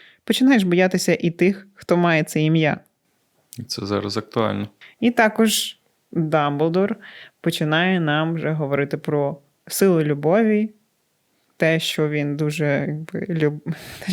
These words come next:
Speaker 1: <laughs> те, про що він дуже любив говорити все своє життя. І, в принципі, мені здається, що це основна тема всіх книг.
Speaker 2: Мгм.
Speaker 1: Вибір, який ти робиш, любов, дружба. Так, це основні теми Поттеріани.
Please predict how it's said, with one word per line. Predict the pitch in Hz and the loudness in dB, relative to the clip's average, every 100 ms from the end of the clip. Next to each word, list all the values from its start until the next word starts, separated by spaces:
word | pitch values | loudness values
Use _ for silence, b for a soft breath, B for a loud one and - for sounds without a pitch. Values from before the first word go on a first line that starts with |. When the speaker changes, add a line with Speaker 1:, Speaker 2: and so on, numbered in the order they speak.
| 175 | 0
Speaker 1:
<laughs> | - | 2
те, | 220 | 2
про | 233 | 2
що | 214 185 | 2 2
він | 190 | 2
дуже | 175 196 | 4 4
любив | 190 175 175 | 4 2 2
говорити | 180 160 151 143 151 165 | 2 2 4 2 2 -2
все | 165 160 | 0 0
своє | 160 160 151 | 0 -2 -2
життя. | 156 151 180 220 - B B B B _ | -2 -4 -2 -2 -6 B B B B _
І, | - 175 165 156 147 - | 0 2 4 4 2 -2
в | 165 | -6
принципі, | 165 175 185 202 196 170 156 156 - | -2 2 2 0 2 2 2 -2 -4
мені | - 165 160 165 | -2 0 4 4
здається, | 160 156 170 | 2 0 -2
що | - 170 | -4 -6
це | - 170 | -2 0
основна | 156 170 - 165 165 175 214 220 220 | 2 0 0 2 2 2 4 4 4
тема | 214 - 185 196 185 175 175 175 _ | 2 2 4 4 4 2 0 -2 _
всіх | - - 185 - | -4 2 2 2
книг. | 175 151 180 - - _ - | 0 2 0 -2 -12 _ -4
Speaker 2:
Мгм. | 110 107 101 - | -2 -2 -6 -4
Speaker 1:
Вибір, | 165 214 208 175 | 0 2 2 2
який | 170 170 160 | 2 0 -2
ти | 170 | 0
робиш, | 160 151 151 160 - - | 2 2 0 -6 -8 -6
любов, | 156 151 156 208 220 - _ _ _ _ _ - | -6 -2 0 0 0 -8 _ _ _ _ _ -8
дружба. | 156 160 196 180 165 185 _ _ _ - | -4 0 0 0 -4 -4 _ _ _ -4
Так, | 165 147 | -2 0
це | - | 0
основні | 208 208 190 165 | 2 4 6 4
теми | 151 139 143 | 2 0 0
Поттеріани. | 147 147 151 139 139 | -2 -2 -2 0 -2